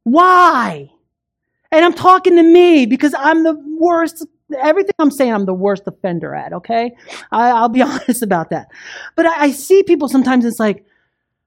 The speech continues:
I know God wants me to say something, but oh my God, there are, like, two people behind me in line at Walmart, and if I step back, they're gonna lose my place, and then they're gonna think I'm a complete psychopath, so maybe I'll just pay for their bill, or no, I don't wanna do that.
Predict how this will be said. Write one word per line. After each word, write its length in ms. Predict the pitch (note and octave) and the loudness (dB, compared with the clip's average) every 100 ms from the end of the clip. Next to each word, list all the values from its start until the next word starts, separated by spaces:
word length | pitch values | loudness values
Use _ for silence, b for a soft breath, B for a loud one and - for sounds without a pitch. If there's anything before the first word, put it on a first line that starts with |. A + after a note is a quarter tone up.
| _ | _
I 160 | - C#4 | -2 4
know 420 | D4 D4 D#4+ E4 | 6 6 6 2
God 260 | C4 B3+ A#3 | 2 0 0
wants 280 | A#3 A3+ A3 | -2 -4 -2
me 120 | A3 | -2
to 80 | G3+ | -2
say 280 | - - | -2 -2
something, 420 | C4+ - A3 G#3 F#3 | -2 -4 -4 -2 -4
but 120 | G#3+ | -2
oh 140 | B3 | 0
my 160 | C4 A#3 | 2 0
God, 480 | G3+ A#3 A#3+ A#3+ A3+ | 0 0 2 0 2
there 100 | A3+ | 2
are, 40 | |
like, 220 | G#3+ G#3+ | 2 -2
two 220 | - - C#4 | -6 -4 -2
people 280 | C4+ A3+ | -2 -2
behind 440 | G3+ G3 - A#3+ A#3+ | -4 -4 -4 -2 0
me 120 | A3+ | 0
in 80 | G3+ | 0
line 400 | G#3 G#3+ A3+ A3 | 0 0 0 0
at 100 | F3+ | -2
Walmart, 420 | F#3 A3+ A3+ A3+ | 0 0 2 0
and 80 | A3 | -2
if 120 | F#3+ | -4
I 60 | F#3+ | -8
step 340 | - B3 A#3 | -4 -4 0
back, 180 | A3+ A3 | -2 -2
they're 100 | A3+ | -4
gonna 160 | G3+ | -2
lose 340 | G3 G#3 C4 A#3+ | -2 -2 -2 0
my 140 | G#3+ | -4
place, 320 | G#3 - B3 | -4 -4 -4
and 100 | A#3 | 0
then 100 | B3 | 0
they're 100 | D4 | 2
gonna 160 | A#3+ A3 | 0 -2
think 180 | G#3+ A#3 | 0 -2
I'm 120 | G3+ | -2
a 40 | |
complete 560 | G3 G#3+ G#3 - D4 C#4 | -4 -6 -6 -2 -2 -2
psychopath, 1080 | - - C#4+ D4+ D4+ C#4+ C#4 C4+ D4 C#4 C4 B B B | -12 -6 0 0 2 0 0 -4 0 -2 -4 B B B
so 100 | - | 2
maybe 320 | C4+ D4+ D4+ | 4 4 2
I'll 140 | D4 B3+ | 0 0
just 260 | C4 - b b _ | -4 -10 b b _
pay 200 | - C#4 | -6 -2
for 180 | C#4 C#4 | -2 0
their 180 | A#3+ A3 | 0 0
bill, 760 | G3 F3 B3+ B3+ B3+ B3 A#3+ b b | -2 -4 0 2 4 2 -2 b b
or 240 | - G#3+ A3 | -2 -2 0
no, 220 | A3+ A#3 | 0 0
I 60 | A3+ | 0
don't 120 | B3 | 0
wanna 180 | B3 A3 | -2 -2
do 200 | G#3+ G#3+ | 0 0
that. 400 | A3+ A#3 A3+ A3+ | 2 2 2 0